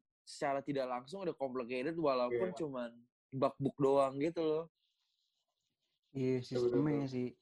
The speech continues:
Speaker 3: sistemnya yang bikin
Speaker 2: Sistem-,
Speaker 3: ribet.
Speaker 2: sistemnya gitu yang bikin jadi kayak fighter yang nggak bisa ketemu satu sama lain gitu ya.
Speaker 3: Mm-mm.
Speaker 1: Iya,
Speaker 2: Iya.
Speaker 1: ya manajemennya juga break, nggak, nggak, nggak under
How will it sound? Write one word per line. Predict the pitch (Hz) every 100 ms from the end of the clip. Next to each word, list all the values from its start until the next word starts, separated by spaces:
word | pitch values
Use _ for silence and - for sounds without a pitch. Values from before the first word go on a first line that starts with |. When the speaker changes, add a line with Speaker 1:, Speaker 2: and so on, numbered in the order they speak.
| -
Speaker 3:
sistemnya | 131 120 131 131 131
yang | 123
bikin | 123 120
Speaker 2:
Sistem-, | 120 120
Speaker 3:
ribet. | 127 -
Speaker 2:
sistemnya | - - 214 240 240
gitu | 156 147
yang | 139 127
bikin | 135 135 131 131
jadi | 131 127 131 123
kayak | 135 123 123 - _ _ _ _ _ _ _ -
fighter | 131 139 127
yang | 120
nggak | 117
bisa | 120 127
ketemu | - 120 123 123 120
satu | - 117 120
sama | 127 123 127
lain | 143 147
gitu | 135 127
ya. | 117 117 _ -
Speaker 3:
Mm-mm. | 135 131 120 120 120 113
Speaker 1:
Iya, | 135 165 170 156 151 156
Speaker 2:
Iya. | 117 127 147 _ -
Speaker 1:
ya | 127 127 123 _ 123
manajemennya | 127 123 - 131 160 165
juga | 147 127
break, | 113 120 123 120 _
nggak, | 123 120 -
nggak, | 123 117 -
nggak | 131 123 -
under | 123 123 123